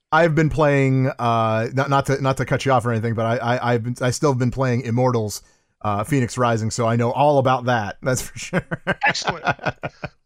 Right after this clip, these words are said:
Speaker 2: So you get different, like, they call them boons.
Speaker 1: Okay.
Speaker 2: But it,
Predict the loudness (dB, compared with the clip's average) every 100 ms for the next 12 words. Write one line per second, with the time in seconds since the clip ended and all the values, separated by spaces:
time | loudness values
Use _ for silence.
0 | -20 -20 -20 -20 -12 -4 2 2 2 -4
1 | _ _ _ _ _ -6 -4 -2 -2 -2
2 | -6 -6 -8 -8 -4 -6 -4 -6 -4 2
3 | 0 0 -6 -12 _ -12 -12 -12 -16 -16
4 | -16 -16 -16 -10 -4 -4 -6 _ _ _
5 | -4 -2 -2 -2